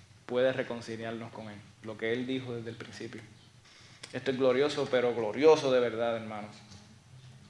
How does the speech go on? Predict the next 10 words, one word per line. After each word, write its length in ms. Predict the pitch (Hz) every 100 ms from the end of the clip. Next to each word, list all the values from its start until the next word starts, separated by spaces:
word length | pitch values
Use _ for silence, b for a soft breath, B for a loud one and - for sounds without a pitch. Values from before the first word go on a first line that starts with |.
| - 127
Así 240 | 120 131
que, 320 | 143 131 117 B B -
¿cómo 240 | 143 151
podemos 360 | 156 156 151 151
aplicar 480 | 139 131 131 139
este 220 | 135 131 123
texto 480 | 131 139 - 117 - -
a 80 | 123
nuestras 320 | 110 123 110
vidas? 240 | 131 117